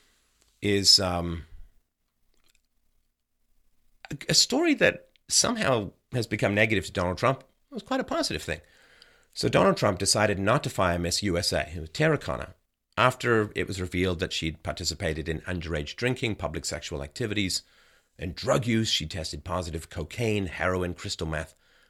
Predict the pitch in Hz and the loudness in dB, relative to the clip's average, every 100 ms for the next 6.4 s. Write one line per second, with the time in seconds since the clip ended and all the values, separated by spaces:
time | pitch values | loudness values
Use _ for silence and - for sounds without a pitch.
0 | _ 80 78 90 92 82 - 71 85 135 | _ -14 -2 0 0 0 -4 -8 -6 0
1 | 135 - - 78 - 85 104 139 175 175 | 0 -2 -8 -8 -6 -4 -2 -2 -2 0
2 | 92 78 80 - _ _ _ - - - | 0 0 -4 -10 _ _ _ -12 -2 0
3 | 131 117 92 90 82 - 85 78 87 80 | 2 4 2 2 -4 -4 -6 -4 -4 -4
4 | - - _ _ _ _ _ _ _ _ | -6 -8 _ _ _ _ _ _ _ _
5 | _ _ _ _ _ _ 139 143 120 110 | _ _ _ _ _ _ 6 6 6 4
6 | 147 170 92 | 4 4 2